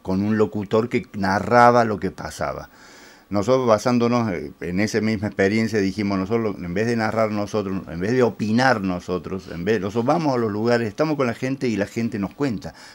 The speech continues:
nos dice la gente lo que pasa, así le falten dientes, no estén peinados, se le esté quemando el locro, lo que sale, porque es retratar la vida. Está bien, es desde un punto de vista, desde donde nosotros ponemos la cámara que retratamos la vida, no es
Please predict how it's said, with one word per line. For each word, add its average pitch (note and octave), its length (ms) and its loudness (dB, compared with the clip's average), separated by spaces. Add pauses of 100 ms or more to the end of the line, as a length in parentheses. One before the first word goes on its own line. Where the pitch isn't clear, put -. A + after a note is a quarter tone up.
nos F#2+ 180 0
dice C#3 260 -2
la D#2 120 -4
gente F#2 320 -4
lo D#2+ 100 -8
que D2 80 -12
pasa, E2+ 380 -6 (320)
así F#2+ 200 0
le A#2 120 0
falten F#2 420 -2
dientes, F2 580 0
no A#2 120 -4
estén A2+ 240 -4
peinados, E2+ 640 -2
se G2 80 -2
le G2 60 0
esté G2+ 200 -2
quemando G2 400 0
el D2+ 160 -4
locro, F2 640 2 (300)
lo A2 180 2
que A2 140 -4
sale, C3+ 300 2
porque F#2+ 380 -4
es F3 260 -2 (280)
retratar A2+ 480 0
la C3 140 0
vida. F2+ 320 -2 (220)
Está - 160 -2
bien, A3+ 280 2 (520)
es A2 180 2
desde G#2 240 2
un G2+ 100 0
punto G#2 260 0
de F2+ 80 2
vista, A#2 380 0
desde D#2 160 -4
donde D2+ 160 -8
nosotros D#2 240 -4
ponemos F2 280 -4
la D2 100 -8
cámara G#2 420 0
que D2 100 -8
retratamos D#2+ 520 -8
la D#2+ 60 -8
vida, D2+ 280 -8
no E2 260 -6
es F#2+ 220 -2